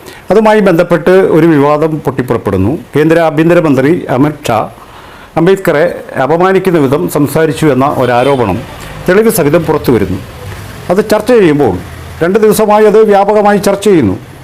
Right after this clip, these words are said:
ആ, പെട്ടെന്ന് പാർലമെന്റിന് മുന്നിൽ കേട്ടുകേൾവിയില്ലാത്ത ഒരു അക്രമ പരമ്പര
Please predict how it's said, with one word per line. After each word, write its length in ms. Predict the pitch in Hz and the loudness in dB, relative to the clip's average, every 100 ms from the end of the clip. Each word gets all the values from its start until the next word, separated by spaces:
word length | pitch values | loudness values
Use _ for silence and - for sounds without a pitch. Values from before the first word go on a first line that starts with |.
| - - - - | -20 -20 -20 -10
ആ, 40 | 156 | -4
പെട്ടെന്ന് 680 | 180 175 208 220 226 - | -2 -2 0 2 0 -2
പാർലമെന്റിന് 440 | - 180 196 196 202 | -2 0 2 2 2
മുന്നിൽ 400 | 185 180 180 147 - | 2 4 2 0 -2
കേട്ടുകേൾവിയില്ലാത്ത 800 | 175 196 202 196 185 180 180 175 156 - | 0 2 2 2 2 2 0 0 -2 -2
ഒരു 200 | - 156 | 0 0
അക്രമ 460 | 143 139 175 175 165 | 0 -2 -2 0 0
പരമ്പര 380 | 147 147 151 | 0 0 0